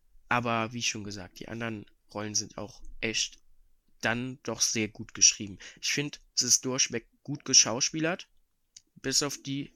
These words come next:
große Ausnahme, auf die ich aber am Schluss kommen würde. Aber von, von den ganzen koreanischen Rollen vor allem, die sind tatsächlich alle sehr gut besetzt, sehr gut geschauspielert. Also natürlich auch Ali ist halt pakistanisch, aber ist ja auch egal.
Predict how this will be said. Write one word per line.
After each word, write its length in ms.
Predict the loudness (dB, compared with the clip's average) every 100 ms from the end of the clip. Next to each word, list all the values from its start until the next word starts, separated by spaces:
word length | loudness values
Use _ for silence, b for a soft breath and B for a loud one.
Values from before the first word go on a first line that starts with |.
| -10
große 440 | -4 0 2 2
Ausnahme, 760 | 2 2 0 0 -4 -2 -4 -6
auf 140 | -8
die 120 | -8
ich 160 | -4 -2
aber 140 | -2
am 100 | -4
Schluss 360 | -2 -4 -2 -4
kommen 320 | -4 -8 -6
würde. 300 | -6 -4 -4 -6 B B B B
Aber 300 | 0 4 4
von, 340 | 4 0 0 0
von 160 | -2
den 140 | -2 0
ganzen 360 | 4 6 4
koreanischen 640 | -2 -4 0 2 4 2
Rollen 280 | 2 -4 -4
vor 220 | -4 -2
allem, 240 | 0 0 -2
die 100 | -4
sind 200 | -6 -4
tatsächlich 460 | -2 0 0 0
alle 160 | 0 -2
sehr 160 | -4 -4
gut 160 | -8
besetzt, 340 | -6 -4 4 4
sehr 100 | 4
gut 140 | -8
geschauspielert. 720 | 0 2 2 -2 -2 -4 -4 -16
Also 140 | -16 -14
natürlich 340 | -12 -6 -6
auch 120 | -6 -4
Ali 280 | -2 -2
ist 260 | -4 -6 -6
halt 140 | -10 -16 _ _
pakistanisch, 640 | -14 -2 -2 -2 -10 -10
aber 180 | -12 -12 _
ist 140 | 4
ja 120 | 6 2
auch 120 | -8
egal. 280 | -4 -2